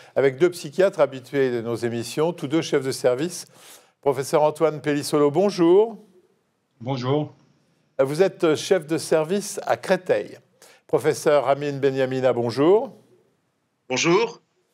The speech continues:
Speaker 1: Et vous, vous êtes chef de service de psychiatrie à l'hôpital Paul Brousse et président de la Fédération française d'addictologie. À mes côtés, le docteur Nicolas Leblanc, bonjour.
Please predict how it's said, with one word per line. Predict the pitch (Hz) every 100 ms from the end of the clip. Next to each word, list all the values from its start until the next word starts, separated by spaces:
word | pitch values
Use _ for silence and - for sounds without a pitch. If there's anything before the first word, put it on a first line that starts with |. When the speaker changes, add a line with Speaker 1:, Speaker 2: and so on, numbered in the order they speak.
| _ _ -
Speaker 1:
Et |
vous, | 127 175
vous | 143 147
êtes | 160 -
chef | 160
de | 139
service | 135 139 123 151 - -
de | 131
psychiatrie | 117 - - 117 - 127
à |
l'hôpital | 123 107 120 110
Paul | 120
Brousse | 110 107 139 143 -
et | 120
président | 110 98 113
de | 120
la | 107
Fédération | 110 104 101 - 110
française | - 113 - 147 139 - - _
d'addictologie. | 117 165 143 151 - 190 175 175 120 98 - - - - -
À |
mes | 165
côtés, | 180 185 185
le | 170
docteur | 160 165 160 170 156
Nicolas | 156 156 143
Leblanc, | 139 131 151 180
bonjour. | 139 117 143 190 240